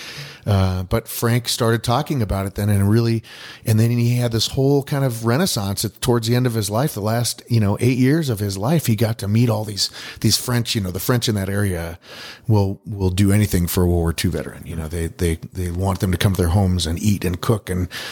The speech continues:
and, and spend time with them. It's like, uh, you know, it's, it's, it's an incredible experience for the Normans, which is, it makes sense, right? And it, so there's this wonderful bond, this wonderful relationship between the, the World War Two veterans and the French in that area. And so Frank fully,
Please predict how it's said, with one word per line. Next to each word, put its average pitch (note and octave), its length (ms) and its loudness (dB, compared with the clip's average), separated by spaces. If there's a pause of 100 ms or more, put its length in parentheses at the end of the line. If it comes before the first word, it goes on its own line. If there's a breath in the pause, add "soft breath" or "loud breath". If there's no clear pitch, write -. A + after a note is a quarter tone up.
(240 loud breath)
and, G2 240 4
and F#2 260 2
spend A2+ 240 0
time A2+ 240 2
with G#2+ 140 0
them. F2 120 -2
It's E2 200 -2
like, F#2 200 2
uh, F2 220 2
you G2 100 4
know, F2 180 2
it's, - 240 -4 (100)
it's, - 240 -10
it's G2+ 180 -2
an F#2 140 -2
incredible G#2+ 500 -2
experience B2+ 420 2
for F#2 140 -6
the F2 80 -4
Normans, F#2+ 480 0
which G#2+ 180 2
is, G#2 200 2 (180)
it G#2 80 -4
makes G#2 240 2
sense, C#3+ 320 -2
right? G2+ 240 -4
And G2 160 -2
it, G2 140 -2 (360 loud breath)
so - 160 2
there's A#2 200 2
this A2 160 -2
wonderful C3 500 2
bond, F#2 380 -2
this - 120 0
wonderful G#2 440 2
relationship F#2 600 2
between F2+ 360 -2
the, E2+ 160 -2
the - 120 -2
World F#2 200 2
War F2 100 0
Two G2 160 -2
veterans E2 340 -4
and E2 80 -6
the F2 60 -6
French G2 320 0
in E2+ 80 -4
that E2 140 -4
area. D#2 360 -8 (640 soft breath)
And G2 160 4
so A2+ 140 2
Frank A2+ 300 -2
fully, A#2+ 640 0